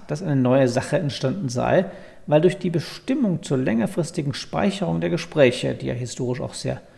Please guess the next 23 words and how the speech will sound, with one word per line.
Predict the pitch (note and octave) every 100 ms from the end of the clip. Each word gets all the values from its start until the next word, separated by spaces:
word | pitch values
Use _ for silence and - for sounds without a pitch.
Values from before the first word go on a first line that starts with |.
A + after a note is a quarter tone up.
| - -
spannend | - C#3 B2+ B2
sind, | E3 F#3+ - - - - _
eine | C#3+ D3+
neue | C#3 A#2+ D3+ F3
Sache | C3+ - -
entstanden | - C#3+ - B2 C3 - D3
sei. | F3 C3+ B2+ D3 - - - - _ - - _ -
Der | C3+
fünfte | - B3 - A#2+
Senat | A#2+ B2 C3 C#3
des | C#3+
Bundesgerichtshofs | - D#3+ C3+ - C#3 C#3 - G3+ - - - - - -
hat | D#3 -
das | - C#3+ - - -
aber | D3+ E3
zurückgewiesen. | - G#3+ A#3 F#3+ B2+ A2 A#2 A2+ - - - - - - - - - - -
Ein | A3 G#3+
Tonband | B3 E3+ A2 - - - - -
kann | - G#3+ A3+
ja | D#3+
jederzeit | C3 F3+ G3+ - D#3+ -
gelöscht | F#3 A3+ - -
werden | C#3+ - -